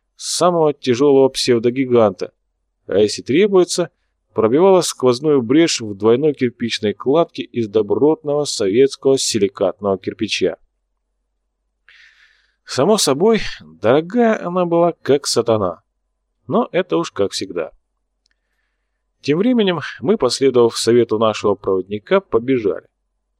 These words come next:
Конечно, не так быстро, как хотелось бы, ведь и устали, и стереглись аномалий. Чтобы не влететь с разбегу в свежую зыбь,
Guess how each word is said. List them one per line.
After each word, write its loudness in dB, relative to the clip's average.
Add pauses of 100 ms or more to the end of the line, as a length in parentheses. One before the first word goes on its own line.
(140)
Конечно, -6
не -6
так 0
быстро, -2
как -4
хотелось 0
бы, 0 (480)
ведь -6
и -2
устали, 2
и -20
стереглись -2
аномалий. 0 (800)
Чтобы 0
не 2
влететь 0
с -8
разбегу 0
в -6
свежую 2
зыбь, 0